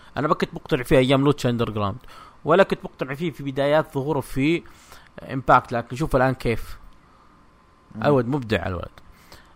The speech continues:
Speaker 1: آه، المهم يكون بناء Bound for Glory يكون رائع،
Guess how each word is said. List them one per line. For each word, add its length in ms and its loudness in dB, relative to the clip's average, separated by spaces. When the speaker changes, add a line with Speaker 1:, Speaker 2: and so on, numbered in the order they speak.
Speaker 1:
آه، 200 6
المهم 440 8
يكون 320 2
بناء 400 10
Bound 300 6
for 600 4
Glory 280 8
يكون 320 2
رائع، 540 10